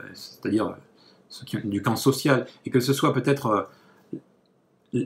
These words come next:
le plus grand nombre qui est ni d'un côté ni d'un autre, euh, parce qu'il n'a pas été, euh, il n'y a pas réfléchi ou je ne sais quoi, enfin, peu importe, tous, par la pratique de la démocratie, ce hiatus entre les uns et les autres va s'estom-,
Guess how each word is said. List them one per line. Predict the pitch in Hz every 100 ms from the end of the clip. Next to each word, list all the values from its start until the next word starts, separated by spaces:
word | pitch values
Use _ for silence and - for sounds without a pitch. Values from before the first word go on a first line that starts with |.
| -
le | - 120
plus | 156
grand | 131 151
nombre | 160 170 156 127
qui | - 131 139
est | 113
ni | 120 151
d'un | 143 135
côté | 135 135 143
ni | 135
d'un | 131 123
autre, | 131 139 139 120
euh, | 110 104
parce | 107 -
qu'il | - 113
n'a | 104
pas | -
été, | 110 104 101 127 117
euh, | 101 - - - -
il | 104 95
n'y | 98
a |
pas | 98
réfléchi | 104 101 117 131
ou |
je | 107
ne | 104
sais | 104
quoi, | 156 - -
enfin, | - 107 - _ - _ _ _
peu | 240
importe, | 233 147 156 - - - _ _ _ _ _ -
tous, | 233 269 - - - _ - _ _ _ -
par | 151 123 -
la | 135
pratique | - 165 208 156
de |
la | 139
démocratie, | 123 135 123 117 - 202
ce | -
hiatus | 156 165 165 196 208 - -
entre | 123 -
les | 123 135
uns |
et | 127
les | 110
autres | 156 - - - - _ _ -
va | 110 151
s'estom-, | 143 208 - 170 147